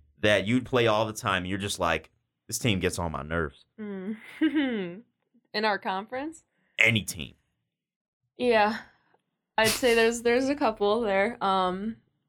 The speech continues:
Speaker 2: I think the most respected rivalry we have is Saint Francis.
Speaker 1: Mm.
Speaker 2: Um, we've kinda been going back and forth with them. So, I mean,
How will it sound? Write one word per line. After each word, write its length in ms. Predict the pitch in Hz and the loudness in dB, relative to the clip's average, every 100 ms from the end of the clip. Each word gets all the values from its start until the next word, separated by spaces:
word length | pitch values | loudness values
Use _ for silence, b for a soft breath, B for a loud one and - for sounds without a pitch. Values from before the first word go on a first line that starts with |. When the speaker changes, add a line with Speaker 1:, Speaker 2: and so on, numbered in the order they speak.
| _ | _
Speaker 2:
I 100 | 233 | 0
think 260 | 240 254 262 | 0 -2 0
the 80 | 247 | 0
most 760 | 220 214 214 - - - - _ _ _ _ _ _ _ _ _ | 2 0 0 -4 -14 -18 -20 _ _ _ _ _ _ _ _ _
respected 680 | 202 208 - 175 - 214 220 | 0 0 0 0 2 -2 2
rivalry 460 | 214 214 226 247 | 2 2 0 -2
we 120 | 247 269 | 0 2
have 220 | 269 262 | 2 0
is 80 | 254 | -2
Saint 220 | 196 175 | -4 -2
Francis. 600 | 139 147 - 240 - - _ _ | -4 -4 -2 -2 -4 -8 _ _
Speaker 1:
Mm. 240 | - 147 - | -8 -4 0
Speaker 2:
Um, 540 | 165 151 117 156 214 - | 2 2 -2 -6 -8 0
we've 300 | 196 190 - | 0 0 -2
kinda 220 | 214 190 | 0 2
been 160 | 185 180 | 2 2
going 260 | 180 175 | 2 2
back 200 | 175 160 | 0 -2
and 120 | 170 | -4
forth 280 | 175 165 180 | -2 -2 0
with 140 | 202 208 | -2 -2
them. 260 | 226 226 | -2 -4
So, 140 | 233 214 | -2 0
I 120 | 202 | 2
mean, 400 | 202 196 196 | 2 2 0